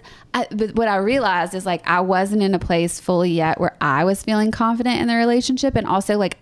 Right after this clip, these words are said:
I had so much shit going on in my personal life that was, like, sort of stripping me of who I felt like I was. So I was in this weird place myself. It always has to do with us, right? Um, but so we were watching this movie, and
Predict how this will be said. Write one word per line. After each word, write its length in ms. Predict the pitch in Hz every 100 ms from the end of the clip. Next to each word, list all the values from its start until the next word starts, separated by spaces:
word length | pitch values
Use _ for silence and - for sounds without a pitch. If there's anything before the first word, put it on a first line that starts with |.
| _
I 260 | 170 160 185
had 200 | 208 196
so 100 | 202
much 160 | 196 -
shit 200 | - -
going 200 | 185 180
on 100 | 175
in 60 |
my 140 | 165 160
personal 600 | - - 180 175 214 220
life 320 | 214 214 214
that 160 | - -
was, 180 | 180 185
like, 340 | 151 139 139 - - - - - _
sort 260 | - - 392
of 80 | 403
stripping 560 | - - 214 208 214
me 160 | 233 233
of 140 | 196
who 160 | 202 196
I 80 | 175
felt 360 | - 175 151
like 140 | 190 185
I 120 | 156
was. 540 | 143 143 127 151 214
So 80 | - 254
I 80 |
was 120 | 277 311
in 60 |
this 160 | 320 262
weird 220 | 220 190
place 240 | 160 170
myself. 520 | 156 151 - - - -
It 80 | 233 -
always 260 | 302 381
has 160 | 359 -
to 60 |
do 140 | 190 160
with 120 | -
us, 300 | - - -
right? 320 | 170 175 233 - - - - -
Um, 380 | 240 247 208 190
but 120 | 233 277
so 100 | 349
we 80 |
were 60 | 330
watching 280 | 254 294 349
this 160 | 349
movie, 380 | 240 226 214 208
and 240 | - 226